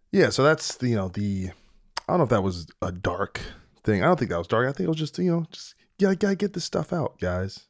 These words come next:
You know, it's, it's so important, and that's probably a big reason why, why I do the podcast is to, um, my own little personal therapy sessions. You know, I can't talk to my mama, so I talk to my diary. Know what I'm saying? <laughs>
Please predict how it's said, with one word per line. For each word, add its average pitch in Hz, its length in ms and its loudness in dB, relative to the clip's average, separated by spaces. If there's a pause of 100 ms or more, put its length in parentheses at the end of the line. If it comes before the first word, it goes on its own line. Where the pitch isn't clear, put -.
You 101 100 -4
know, 104 100 0
it's, 104 160 -6
it's 107 220 -4
so 120 200 0
important, 98 580 -2
and 95 120 -4
that's - 380 -6 (460)
probably 190 140 2
a 117 180 4
big - 20 0
reason 101 280 0
why, 92 220 0
why 90 220 -2
I 87 40 -4
do 92 180 -6
the 87 80 -8
podcast 87 640 -4
is 85 180 -10
to, 85 480 -8
um, 82 440 -10 (520)
my 95 120 0
own 95 120 0
little 87 480 -6
personal 92 420 -8
therapy 90 720 -6
sessions. - 640 -10 (140)
You - 60 -10
know, - 60 -6
I - 40 -12
can't - 280 -2
talk - 280 0
to - 120 0
my 104 120 2
mama, 120 300 0
so - 180 -4
I - 40 -4 (100)
talk - 300 2
to 160 100 4
my 107 200 -4
diary. 110 600 4 (540)
Know 113 100 4
what 110 60 2
I'm 101 80 -2
saying? 156 560 4 (480)
<laughs> - 840 -8